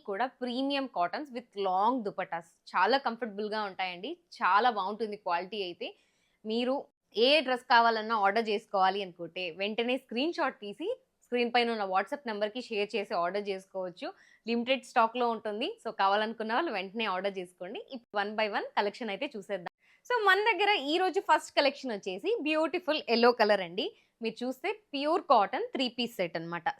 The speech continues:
స్ట్రైట్ కట్ ఇది. And మీరు చూస్తే టాప్ వచ్చేసి ఎల్లో కలర్ పైన కాంట్రాస్ట్ వైట్ కలర్ ఫ్లవర్స్ అనేది వచ్చింది. And గ్రే కలర్ స్టెమ్స్తో అయితే ఎలివేట్ చేశారు. And మీరు మిడిల్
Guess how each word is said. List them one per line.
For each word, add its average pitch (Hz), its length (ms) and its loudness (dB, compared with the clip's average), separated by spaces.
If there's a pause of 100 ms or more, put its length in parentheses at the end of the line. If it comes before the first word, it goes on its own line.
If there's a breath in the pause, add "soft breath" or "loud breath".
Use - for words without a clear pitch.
స్ట్రైట్ 233 400 2
కట్ 214 240 -2
ఇది. 196 160 -6 (460 soft breath)
And 233 100 0 (120)
మీరు 220 240 0
చూస్తే 294 340 -2 (640)
టాప్ 254 320 8
వచ్చేసి 208 400 -6 (240)
ఎల్లో 285 200 6 (100)
కలర్ 254 280 6
పైన 220 220 0 (160)
కాంట్రాస్ట్ 311 580 6
వైట్ 240 300 0
కలర్ 262 280 0
ఫ్లవర్స్ 208 400 6
అనేది 226 220 0
వచ్చింది. 208 360 -6 (420 loud breath)
And 320 100 6 (140)
గ్రే 269 140 12 (100)
కలర్ 294 240 4
స్టెమ్స్తో 247 480 0
అయితే 302 180 0 (100)
ఎలివేట్ 190 380 -2
చేశారు. 180 340 -8 (400 soft breath)
And 202 160 0
మీరు 214 200 2
మిడిల్ 277 240 4